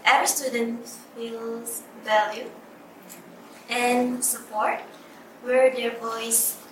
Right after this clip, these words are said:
are heard and celebrated. And then I aim to advocate for the well-being of both students and teachers, emphasizing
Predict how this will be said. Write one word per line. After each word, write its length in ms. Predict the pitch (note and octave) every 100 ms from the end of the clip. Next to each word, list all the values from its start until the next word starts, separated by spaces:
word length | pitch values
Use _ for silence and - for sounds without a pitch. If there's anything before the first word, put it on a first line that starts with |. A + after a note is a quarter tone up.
| - -
are 220 | A3+ A3+
heard 280 | B3+ A3 - - - -
and 100 | -
celebrated. 560 | - A#3+ A#3 - F3 - - - - - - - - - - - - - - - - -
And 300 | A#3 C4 C4+
then 460 | D#4+ G4 G4+ G4+ - -
I 340 | C#4 C#4+ F4
aim 100 | -
to 140 | - -
advocate 560 | C4 C4+ A#3+ A#3 A3+
for 320 | - - A#3 A3+
the 140 | A3+
well-being 520 | A3 A3+ A#3 - - - - - -
of 180 | - - -
both 260 | A#3 A3+ - - -
students 720 | - A#3+ A#3 A3 A3 - - - -
and 100 | - - A3+
teachers, 560 | - - F3 - - - - - - -
emphasizing 800 | A3+ C4 C4 B3+ A#3+ A#3+ - F#3